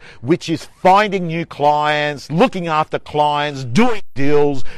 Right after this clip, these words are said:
making business, right? And they move away from that stuff. So I'm gonna say to you, make two thousand and nineteen the year you focus on your unique ability.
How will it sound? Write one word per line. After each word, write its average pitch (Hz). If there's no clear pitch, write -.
making 175
business, -
right? 151
And 165
they 170
move 196
away 160
from 147
that 120
stuff. 110
So 175
I'm 262
gonna 277
say 185
to 175
you, 143
make 165
two 202
thousand 180
and 143
nineteen 170
the 143
year 156
you 139
focus 156
on 139
your 135
unique 156
ability. 110